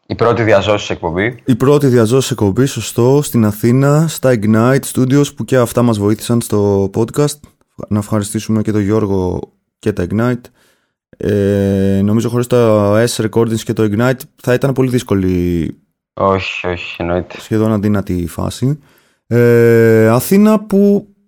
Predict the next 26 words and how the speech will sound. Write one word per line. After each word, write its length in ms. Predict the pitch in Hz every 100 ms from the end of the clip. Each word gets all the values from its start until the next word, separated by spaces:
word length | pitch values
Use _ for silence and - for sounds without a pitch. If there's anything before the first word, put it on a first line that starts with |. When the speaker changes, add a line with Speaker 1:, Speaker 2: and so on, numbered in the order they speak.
| -
Speaker 2:
όπως 280 | 175 156 156
είπες, 260 | 131 104
βγήκανε 360 | 101 131 127 113
πάρα 220 | 123 120
πολλά 600 | 107 104 98 92 90 - _ _ _ _ _ -
πράγματα 380 | 113 113 104
στο 120 | 98 101
hip 180 | 101 - 113
hop. 140 | 143 - - _ _ _ _ _ _ _ _ _ _ _ - - _ _ _ _
Πάρα 280 | - 156 107
πολλά. 760 | 101 95 95 101 95 95 87 -
Σχεδόν 320 | - 117 117
όλες, 580 | 127 123 - - - -
όλοι 240 | - 117 120
οι 40 |
καλλιτέχνες 800 | 107 110 101 113 113 - - - -
βγάλανε, 840 | - 104 117 110 107 101 98 95 95
αν 120 | 104 107
όχι 180 | 107
δίσκο, 760 | 101 107 - 104 101 98 98 98 -
κάποια 260 | 110 110
κομμάτια 320 | 92 95 98
καινούρια. 460 | 90 90 95 113 143 - _ _ _ _ _ _ -
Ε, 600 | 117 113 110 110 113 117
ανέβηκε 420 | 131 139 113 107
πολύ. 440 | 104 101 120 165